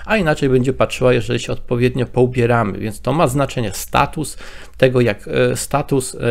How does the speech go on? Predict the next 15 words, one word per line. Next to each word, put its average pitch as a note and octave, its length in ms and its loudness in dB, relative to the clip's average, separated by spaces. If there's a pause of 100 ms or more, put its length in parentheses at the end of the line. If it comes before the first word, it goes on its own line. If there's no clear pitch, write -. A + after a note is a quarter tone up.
(140)
e, G#2+ 60 -2
społeczny D#3+ 720 2 (300)
jest B2+ 300 0
wyrażany B2 600 4
między C3 420 4
innymi A#2+ 340 2
przez A#2 220 -10
to, B2 100 -4
jak A2 140 -4
jesteśmy B2+ 320 -4
ubrani C#3+ 460 2
i C#3+ 80 -6
czy - 180 -2
jesteśmy F#3 420 -2
zadbani, D3+ 560 2